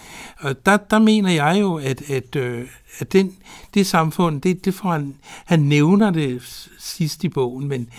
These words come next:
øh, jeg synes, det er, det er et væsentligt andet samfund, end det, øh, som der ligger i ungdomskulturen. Og jeg tror i vid udstrækning, det er en reaktion på, øh, fra børnene, fra dem, der var med i ungdomskulturen, at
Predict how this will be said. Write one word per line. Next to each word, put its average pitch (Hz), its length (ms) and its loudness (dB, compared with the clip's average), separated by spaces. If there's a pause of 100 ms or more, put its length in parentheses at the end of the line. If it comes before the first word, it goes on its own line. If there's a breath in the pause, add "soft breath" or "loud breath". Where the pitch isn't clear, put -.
(300 loud breath)
øh, 131 160 -8 (320)
jeg 151 120 0
synes, 190 200 0
det 151 260 0
er, 135 60 -4
det 156 160 -6
er 143 40 -4
et 151 220 -8
væsentligt 196 460 2
andet 139 220 -4
samfund, 131 540 -6 (360 soft breath)
end 135 180 -4
det, 143 260 -4 (240)
øh, 127 420 -6
som 131 240 -6
der 135 120 -4
ligger 127 280 -2
i 139 40 -6
ungdomskulturen. 117 840 -10 (300 loud breath)
Og 143 80 -2
jeg 135 80 0
tror 220 160 4
i 190 60 2
vid 202 200 4
udstrækning, 156 520 -2
det 139 240 -4
er 123 160 -2 (520 soft breath)
en 131 220 -4
reaktion 131 520 -2 (180)
på, 160 280 -2 (340)
øh, 123 280 -4
fra 143 160 -4
børnene, 165 520 -2 (460 soft breath)
fra 165 360 -4
dem, 151 180 -2
der 160 120 -4
var 135 160 -6
med 117 200 -6 (180)
i 131 320 -8
ungdomskulturen, 117 960 -10 (520 soft breath)
at - 280 -8